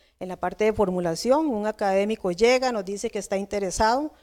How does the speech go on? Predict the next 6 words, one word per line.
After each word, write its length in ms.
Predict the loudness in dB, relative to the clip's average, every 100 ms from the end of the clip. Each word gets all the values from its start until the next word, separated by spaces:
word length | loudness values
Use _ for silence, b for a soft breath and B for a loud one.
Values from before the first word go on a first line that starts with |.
| b b
en 100 | -8
formular 440 | -6 -6 -2 -2 -2
un 80 |
proyecto 520 | -2 0 2 0 0 0
de 100 | 2
vinculación. 880 | -2 -6 -8 -6 0 2 2 0